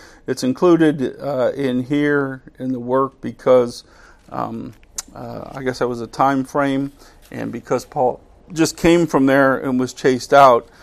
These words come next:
he really wanted to, uh, make sure that they got a couple things. He was a little concerned and then heard reports, and so, uh, uh, but this is some of the depth there on the back of, uh, or on page twenty-four, the top of page twenty-four.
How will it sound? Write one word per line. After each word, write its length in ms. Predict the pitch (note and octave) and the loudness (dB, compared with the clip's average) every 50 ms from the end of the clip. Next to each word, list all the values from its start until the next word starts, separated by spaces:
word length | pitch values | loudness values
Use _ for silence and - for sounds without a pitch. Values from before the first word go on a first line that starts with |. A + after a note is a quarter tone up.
| - - _ _ _ - | -20 -20 _ _ _ -6
he 120 | C3+ C3 | -4 -2
really 260 | C3 C3+ C#3 C3+ C3 | 2 2 2 2 2
wanted 400 | C3 B2 B2+ C3 C3 B2+ B2+ B2+ B2+ | 2 0 0 0 0 0 -2 -4 -6
to, 260 | - C3 A#2+ A#2+ A#2+ | -6 -6 -4 -2 -2
uh, 120 | A#2 A2+ A2+ - | -2 -2 -2 -4
make 200 | C3 C3 A#2+ - | -4 -6 -6 -6
sure 280 | - - C#3 B2+ B2+ | -6 -2 0 0 0
that 160 | A#2 A2+ A2+ | -2 -4 -6
they 120 | - A#2+ B2 | -8 -6 -4
got 220 | B2 C3 C3+ C3 | -4 -4 -4 -4
a 60 | B2+ | -4
couple 320 | - - - - - - A#2 | -6 -8 -10 -10 -10 -10 -16
things. 400 | - - - G#2 - - - - | -14 -14 -14 -14 -14 -16 -18 -18
He 60 | - | -18
was 280 | G2 - A2+ A2 G#2 - | -16 -16 -16 -18 -18 -12
a 100 | - D3+ | -8 -4
little 240 | C#3 C3 D3 C#3+ C3+ | -2 0 2 2 2
concerned 720 | C#3 - C3 A#2+ A2+ - - G3 G3 D#3+ C3+ A#2 A2+ A#2+ - _ - - - _ _ _ - | 0 -2 -8 -8 -4 0 2 2 2 2 2 0 -2 -6 -10 _ -20 -20 -20 _ _ _ -8
and 180 | B2+ B2+ C3 | -6 -4 -4
then 160 | C3 B2+ B2 | -2 -4 -4
heard 280 | B2+ B2+ C3+ B2+ B2+ B2 | -4 -4 -4 -4 -4 -6
reports, 680 | A#2+ A#2+ - - - D3 C3+ A#2+ A2+ A2 - - - | -10 -14 -14 -10 -4 -2 0 0 0 -2 -6 -12 -14
and 120 | A#2+ A2+ - | -14 -12 -6
so, 320 | - C3 B2 B2 A#2 A#2 - _ - - - _ _ _ - | -2 0 0 0 0 -4 -6 _ -20 -20 -20 _ _ _ -18
uh, 460 | - - B2 B2 B2 A#2+ A#2+ A2 - - C3+ C3+ _ | -14 -12 -12 -12 -12 -14 -16 -16 -18 -20 -20 -20 _
uh, 440 | - C#3+ C3+ A#2+ A#2 A#2 A2+ A2 A#2 | -18 -16 -14 -14 -12 -14 -14 -14 -16
but 320 | - - C3 C3 A#2 C3 - | -18 -18 -16 -14 -14 -8 -4
this 400 | C#3+ C3+ B2+ - - - - _ | -4 -4 -4 -6 -12 -16 -18 _
is 280 | - C#3 B2 A#2 A#2 A#2 | -10 -6 -6 -6 -6 -6
some 260 | - - - B2+ B2 | -10 -8 -6 -6 -4
of 80 | A#2 A2 | -6 -6
the 80 | A#2 | -8
depth 400 | A2 A2 B2+ C3 C3 B2 - _ | -4 2 4 4 4 2 0 _
there 380 | - C3 B2+ B2+ C3 C3 B2+ B2+ _ _ _ _ _ _ - _ _ _ - | 0 2 4 4 4 2 0 -4 _ _ _ _ _ _ -20 _ _ _ -14
on 80 | - A2 | -10 -6
the 60 | A2+ | 0
back 300 | A#2 B2+ B2+ B2+ B2+ - | 4 6 6 4 4 0
of, 240 | B2+ A#2+ A#2 A2 A2 G#2+ | -4 -6 -6 -6 -8 -6
uh, 20 | |
or 340 | A2 A#2 G#2+ - - B2 A#2+ | -4 -4 -4 -4 -2 0 0
on 140 | A#2 A#2 A#2+ | 0 0 0
page 300 | - C3 C3 C3 - - | 0 -2 -2 -2 -4 -8
twenty-four, 420 | - C3+ B2 B2 - - C3+ B2+ | -6 -6 -6 -6 -6 -6 -6 -4
the 100 | B2+ C3 | -6 -6
top 240 | - - C3 B2 B2 B2 | -6 -4 -4 -4 -6 -10
of 80 | - | -14
page 280 | - B2+ B2 A#2+ A#2+ - | -10 -8 -8 -8 -10 -14
twenty-four. 680 | - - B2+ B2 A#2+ A#2 - - C#3 C3+ C#3 C#3 C3+ | -16 -12 -10 -10 -10 -10 -12 -8 -6 -6 -6 -6 -8